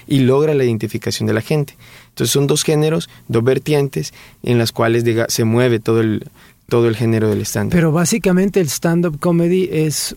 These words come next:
Speaker 2: una persona, eh, muy a menudo un hombre, ¿verdad? Más que, más que,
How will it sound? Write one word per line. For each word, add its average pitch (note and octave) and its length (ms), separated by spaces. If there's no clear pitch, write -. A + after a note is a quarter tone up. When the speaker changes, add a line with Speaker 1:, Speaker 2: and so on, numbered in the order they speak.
Speaker 2:
una E3+ 280
persona, D#3+ 760
eh, A#2+ 640
muy D#3 260
a F3+ 80
menudo C3 380
un B2 180
hombre, F3 320
¿verdad? A#2 300
Más C#3+ 280
que, C3 280
más D3 300
que, C3 220